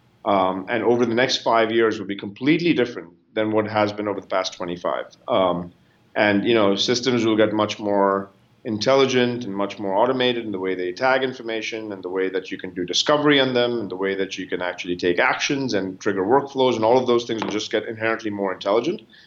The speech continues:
because you'll be able to go out and make sure that, um, you know, machine learning algorithms can be applied to your content. So what we do is we identify these megatrends, and rather than fighting them,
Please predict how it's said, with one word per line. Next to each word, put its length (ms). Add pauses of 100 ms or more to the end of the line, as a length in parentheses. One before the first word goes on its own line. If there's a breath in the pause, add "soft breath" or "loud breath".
(120)
because 280
you'll 200
be 160
able 180
to 60
go 240
out 260
and 120
make 200
sure 240
that, 340
um, 440
you 100
know, 200
machine 340
learning 240
algorithms 500
can 120
be 80
applied 340
to 60
your 100
content. 340 (640)
So 520 (260)
what 220
we 160
do 260
is 140
we 160
identify 640
these 180
megatrends, 520
and 120
rather 280
than 200
fighting 520
them, 260